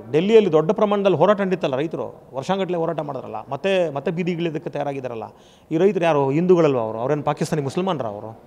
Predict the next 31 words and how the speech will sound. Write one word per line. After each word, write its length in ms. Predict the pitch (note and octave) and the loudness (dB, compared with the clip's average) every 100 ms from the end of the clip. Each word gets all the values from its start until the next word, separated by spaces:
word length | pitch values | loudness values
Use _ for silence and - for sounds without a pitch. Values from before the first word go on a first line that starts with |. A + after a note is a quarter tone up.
| - - _ - - | -20 -20 _ -14 -2
ಹೀಗೆ 380 | G3+ B3 F3 | 0 2 2
ಇವತ್ತು 480 | C#3+ G3 F3 E3+ G3+ | 0 0 -2 -2 -4
ಇಡೀ 260 | E3+ F#3+ A3 | -2 -2 0
ದೇಶದಲ್ಲಿ 640 | F3+ F#3 F#3+ F3 D3 D#3 | 0 0 -4 -4 -4 -4
ನಾನು 220 | E3+ C#3 | -6 -6
ಹೇಳಿದಾಗೆ 560 | D#3 D3 C3+ B2+ D3 F3 | -6 -6 -6 -4 -4 -4
ಶಿಕ್ಷಣ, 440 | - D3+ - C#3+ B2 C#3+ | -4 -8 -8 -8 -8 -8
ಉದ್ಯೋಗ, 540 | D#3+ C#3 C3 D3+ B2+ A#2+ | -8 -8 -4 -4 -2 -4
ಆ, 840 | C#3+ E3+ - - - - - C#3+ | -6 -6 -12 -20 -20 -18 -8 -6
ಮತ್ತು 280 | C#3+ C3+ C#3 | -6 -4 0
ಬಡತನ, 480 | B2 B2+ D#3 D3 A#2+ C#3 E3+ - | 2 2 2 0 -2 -8 -10 -12
ಮತ್ತು 180 | C3+ B2+ | -6 -2
ಭಾಳ 220 | B2 D#3 | 0 -2
ಮುಖ್ಯವಾಗಿ 440 | E3 - C#3+ C3+ | -4 -6 -6 -6
ಊಟ, 440 | B2+ C#3 F#3+ G3+ C#3+ | -4 0 0 2 0
ಮತ್ತು 460 | A#2 D3+ C#3 C3+ | -2 -4 -6 -4
ರೈತರು, 680 | B2+ D#3 F#3+ - A#2 C#3+ D#3+ | 0 0 0 -4 -6 -6 -4
ಇವರೆಲ್ಲರೂ 560 | D#3 E3 E3 A3 A#3+ | 2 4 4 4 2
ಹಿಂದೂಗಳೇ 440 | A3 F3+ G3+ G#3 G#3+ | 4 4 4 4 4
ಸ್ವಾಮಿ. 460 | F#3 D3 D3 F#3 - - - - - - D3+ | 2 -4 -4 -8 -14 -20 -20 -20 -20 -12 -4
ಈ 140 | D#3+ | 0
ಎಲ್ಲ 340 | D3 F#3 G#3+ | 0 2 4
ಹಿಂದೂಗಳು 500 | G#3+ E3+ G3 G3+ G3 | 4 2 2 4 4
ಇವತ್ತು 400 | F3+ D#3+ - G3 | 4 0 0 0
ಬೀದಿಗೆ 460 | F3 C3+ G3 G#3+ D#3+ | 0 0 0 0 0
ಬಂದು 200 | E3+ F3+ | -2 -2
ತ-, 160 | F3 C#3 | -6 -8
ತಂದು 360 | - D#3+ F3 | -4 -4 -2
ನಿಲ್ಲಿಸಿರೋದು 600 | D#3 E3+ G3 E3+ D3+ G3 | -4 -2 0 0 2 2
ನಿಮ್ಮಂಥ 360 | F#3 D#3 E3 E3 | 2 -2 -2 0
ರಾಜಕಾರಣಿಗಳು. 640 | D3+ D3+ C#3+ D#3+ D3+ A#2 | 0 0 0 -2 -4 -6